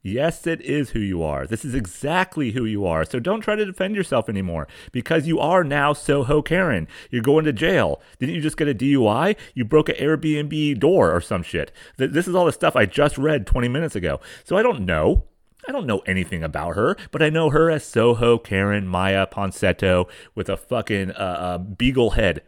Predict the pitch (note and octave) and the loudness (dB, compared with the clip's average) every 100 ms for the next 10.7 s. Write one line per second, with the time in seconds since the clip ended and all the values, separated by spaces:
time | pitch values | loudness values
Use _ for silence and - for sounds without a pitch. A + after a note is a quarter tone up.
0 | _ _ _ - F#2+ C#3 - - F#2+ F#2 | _ _ _ -6 -4 -4 -6 -10 -6 -4
1 | A#2 G#2 F2 F2+ F#2 G2+ G2+ F#2+ - - | -2 0 -2 -4 -8 -10 -10 -12 -20 -8
2 | B2+ G#2 F#2 E2+ D#2 - _ _ _ - | -6 -4 -2 -2 -4 -8 _ _ _ -6
3 | C#3+ A2 - D#3+ - - C#3 - B2+ B2 | -2 -2 -2 -4 -4 -2 -2 0 0 0
4 | G#2+ G2+ F#2+ - - - - - D#3 - | -2 -2 -4 -4 -6 -8 -10 -14 -14 -10
5 | G#2+ A#2 A2+ G#2+ A#2+ - G#2+ E2+ D2 C#2 | -8 -6 -4 -2 -2 -2 -4 -2 -4 -6
6 | - _ _ - G#2+ G#3+ - _ _ _ | -14 _ _ -2 0 0 -6 _ _ _
7 | _ - E3 G#3+ G#3 F#3 C3 C#3 G3 C#3 | _ -10 -4 -2 -2 -2 -2 0 0 0
8 | C#3+ - - D#3 G3 F#3+ - B2 G#2+ - | -2 -4 -2 0 0 -2 -6 -2 -2 -2
9 | G#2+ E2+ D2+ E2 - D3 F3+ D3+ D3 C3+ | -4 -2 -2 -4 -2 -2 0 0 0 0
10 | C3+ - C3 G2 G#2+ E2 D2+ | -4 -4 -4 -2 -2 -2 -4